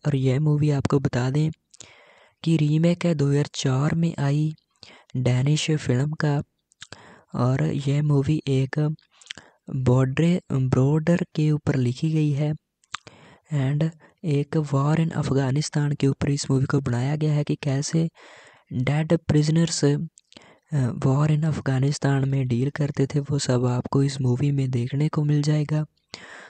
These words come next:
So ज़रूर से आपको ब्रदर्स मूवी देखनी चाहिए। बात कर लेते हैं कि कहाँ पर आपको यह मूवी देखने को मिल जाती है। So यह मूवी आप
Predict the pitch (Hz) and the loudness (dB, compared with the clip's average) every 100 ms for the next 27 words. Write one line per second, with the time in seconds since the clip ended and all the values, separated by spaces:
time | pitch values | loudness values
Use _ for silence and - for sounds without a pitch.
0 | - - 151 135 139 151 - 165 151 - | -12 0 0 2 0 0 -2 0 0 -2
1 | - 143 - 127 - - 139 127 135 131 | -2 -2 -2 -2 -4 -6 -2 -2 -2 -4
2 | 117 - 151 151 143 147 135 120 139 - | -6 -2 -2 -2 -2 -2 -2 -2 -4 -4
3 | 156 151 151 - 156 151 165 139 131 143 | -4 -2 -2 -2 -4 -4 -4 -2 -2 0
4 | 143 135 131 - 147 151 _ - - - | 0 -2 -4 -4 -4 -4 _ -20 -20 -20
5 | - - - 123 139 147 139 147 139 131 | -20 -14 -4 2 2 4 4 2 2 0
6 | 127 131 139 127 131 127 131 117 - 120 | 0 -2 0 0 0 0 0 -2 0 0
7 | - - - 143 139 160 156 156 156 147 | 0 -4 -4 0 2 2 2 2 0 0
8 | 160 | -2